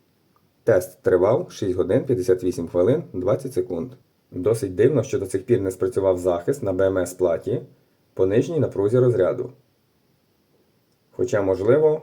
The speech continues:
він спрацьовує не при двох з половиною вольтах, а при нижчій напрузі. Тепер щодо висновків. Виробник заявляє, що акумулятор може віддати шістсот сорок ватт годин.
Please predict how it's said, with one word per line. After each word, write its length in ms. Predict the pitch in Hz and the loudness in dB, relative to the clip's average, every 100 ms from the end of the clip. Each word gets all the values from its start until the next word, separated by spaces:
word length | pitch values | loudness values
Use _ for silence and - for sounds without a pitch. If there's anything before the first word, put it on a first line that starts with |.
| - | -8
він 220 | 92 104 | -6 -6
спрацьовує 600 | 95 98 95 107 95 92 | -6 -8 0 2 4 4
не 100 | 98 | 2
при 160 | 95 92 | 2 2
двох 220 | 87 120 | 2 0
з 20 | |
половиною 500 | - 151 147 147 143 | 2 2 2 2 2
вольтах, 380 | 139 139 135 135 - _ _ _ _ _ | 2 0 0 -2 -4 _ _ _ _ _
а 140 | - 117 | -2 -2
при 180 | - 98 | 0 -2
нижчій 320 | 95 - 107 | -2 -4 -6
напрузі. 480 | 101 - 85 - 107 - _ _ _ _ _ _ _ _ - | -6 -4 -4 -6 -14 -20 _ _ _ _ _ _ _ _ -6
Тепер 280 | - 123 - | 0 2 2
щодо 300 | - 139 139 | 0 0 2
висновків. 580 | 92 - 73 - 113 - _ _ _ _ _ _ | 2 0 -10 -12 -14 -14 _ _ _ _ _ _
Виробник 480 | 92 101 120 117 95 | 0 2 4 2 2
заявляє, 680 | 95 92 87 87 90 131 | 2 4 2 0 2 2
що 220 | 151 - 95 | 0 0 0
акумулятор 540 | - 101 95 92 92 | 0 -2 0 0 0
може 260 | 90 90 87 | -2 -2 -2
віддати 580 | 90 101 113 160 151 | -2 0 0 2 -2
шістсот 400 | - 101 - 90 | -4 -10 -6 -6
сорок 320 | - 120 139 95 | 2 2 2 0
ватт 220 | 95 87 | -2 -2
годин. 380 | 104 113 90 | -4 -2 -4